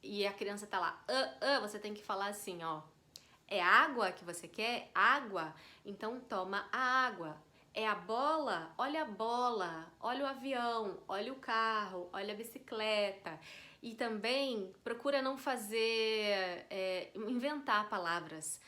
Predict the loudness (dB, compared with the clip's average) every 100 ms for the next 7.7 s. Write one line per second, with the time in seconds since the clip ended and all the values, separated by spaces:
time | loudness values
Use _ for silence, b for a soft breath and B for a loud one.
0 | B 0 4 4 2 -4 -4 -4 -2 -4
1 | -4 -4 -6 -10 -10 -4 -6 -4 0 2
2 | 2 0 -2 -2 -2 -2 -4 -6 -6 -10
3 | -12 -8 -4 -4 -4 -6 -6 -8 -8 -12
4 | -4 -2 -2 -6 -10 -8 -8 -8 -8 -6
5 | -6 -6 -8 -6 0 2 2 -2 -8 -8
6 | -8 -8 -6 -4 -6 -6 -6 -6 -8 -6
7 | -10 -10 -10 -6 -4 -4